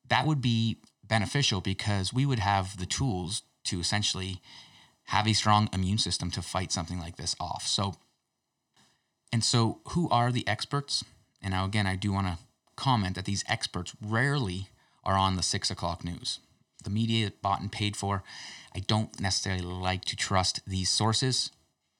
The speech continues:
Sure, I'll, you know, I hear about it. I don't watch the news.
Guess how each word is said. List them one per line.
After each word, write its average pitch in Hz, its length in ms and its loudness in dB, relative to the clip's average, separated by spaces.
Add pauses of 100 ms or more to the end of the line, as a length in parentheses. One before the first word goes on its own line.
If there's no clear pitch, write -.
(280)
Sure, - 180 -2
I'll, 87 240 0 (200)
you 98 80 -4
know, 85 140 -6 (720)
I 101 100 0
hear 113 240 2
about 113 240 4
it. 127 100 -2
I 92 60 -6
don't 92 180 -4
watch 98 280 0
the 117 80 2
news. 117 340 2